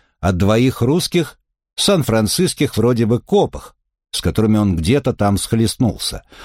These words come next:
Но Лэйни нужно было на встречу с Райсом Дэниелзом и телевизионным гримером, и он так и не дослушал эту историю. Лэйни оскалил зубы, проверяя, не застряла ли между ними какая-нибудь часть ужина.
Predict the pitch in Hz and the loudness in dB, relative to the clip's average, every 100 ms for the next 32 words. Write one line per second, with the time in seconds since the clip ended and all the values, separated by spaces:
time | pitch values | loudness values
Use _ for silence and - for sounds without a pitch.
0 | - 127 156 208 247 226 214 196 196 156 | -4 0 2 2 2 2 2 2 2 0
1 | 156 170 160 139 120 - 127 113 120 104 | 0 2 2 2 0 0 0 2 0 -2
2 | - - 117 120 110 - 98 92 120 202 | -6 -4 0 2 2 0 0 0 2 2
3 | 185 175 139 170 139 _ _ 190 208 190 | 2 2 2 0 -2 _ _ -2 0 2
4 | 131 123 104 147 147 135 127 143 190 151 | 2 2 2 2 2 2 2 2 2 2
5 | 73 65 - _ - 143 185 - 233 214 | -2 -8 -18 _ 0 2 2 0 -2 2
6 | 202 117 101 - 98 117 117 69 71 85 | 0 2 0 -2 -4 -2 -2 -2 0 0
7 | 87 - - 58 50 - _ _ _ _ | 0 0 -4 -8 -10 -18 _ _ _ _
8 | _ _ _ _ _ - 90 117 113 107 | _ _ _ _ _ -2 0 2 2 2
9 | 104 - 95 90 90 127 160 170 - - | 0 -2 0 0 2 2 2 0 -2 -12
10 | - - 127 127 147 151 131 120 101 120 | -6 0 2 4 2 2 2 0 0 -2
11 | - 151 143 110 101 107 85 98 127 156 | 0 0 2 2 2 2 2 2 2 2
12 | - 78 98 104 110 95 107 - 98 78 | -2 -2 0 2 2 2 -2 -2 -2 -2
13 | - 123 127 76 64 57 | -2 0 0 0 -4 -8